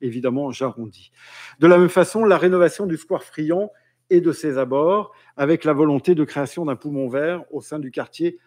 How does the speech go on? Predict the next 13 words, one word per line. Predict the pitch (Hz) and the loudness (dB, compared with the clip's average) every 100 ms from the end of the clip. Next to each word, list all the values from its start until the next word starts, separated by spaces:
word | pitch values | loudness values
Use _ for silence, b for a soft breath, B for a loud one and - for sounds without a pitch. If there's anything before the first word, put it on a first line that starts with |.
| b | b
Saint-Honoré | - 147 127 151 139 131 156 | -12 -10 -6 -4 -4 -4 -4
pour | 156 147 139 - | -4 -8 -8 -10
un | 147 | -6
million | 143 135 135 | -6 -6 -6
d'euros. | 127 110 101 _ B B B B B B B | -6 -8 -12 _ B B B B B B B
Cinq | - 214 | -2 -2
cent | 202 214 | 0 -2
mille | 196 196 | 0 4
euros | 180 170 233 247 | 4 4 2 0
consacrés | - 190 - 175 - 214 240 - - | -4 -6 -2 -4 -2 -2 -2 -6 -4
à | |
la | 165 160 | -2 -2
stratégie | - 175 175 170 147 214 226 - | -4 -6 -2 -4 -4 -8 -8 -12